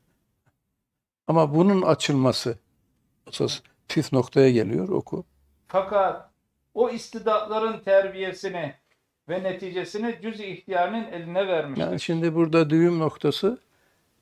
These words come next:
Speaker 1: Allah insana cüz-i bir irade vermiş. Yani insan kaldırım taşı değil. Değil mi? Ya,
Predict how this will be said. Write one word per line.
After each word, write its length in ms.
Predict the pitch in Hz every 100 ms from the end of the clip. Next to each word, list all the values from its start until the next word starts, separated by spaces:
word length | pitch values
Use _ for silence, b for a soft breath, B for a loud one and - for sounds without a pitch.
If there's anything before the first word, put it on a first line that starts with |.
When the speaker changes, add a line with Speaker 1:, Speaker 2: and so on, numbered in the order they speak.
| _
Speaker 1:
Allah 340 | 151 151 156
insana 560 | 147 139 - 147 165 156
cüz-i 380 | 131 139 143 143
bir 120 | 139
irade 440 | 135 131 127 123
vermiş. 500 | 117 - - - - _ _ _ _ _ _ b b b -
Yani 300 | 156 151 139
insan 480 | 131 156 156 - -
kaldırım 460 | - 139 127 139 147
taşı 360 | 135 127 - 120
değil. 220 | 120 123 - _ _ _ _ _ _ _ _ _ _ _ -
Değil 120 | 139
mi? 380 | - _ -
Ya, 100 | 110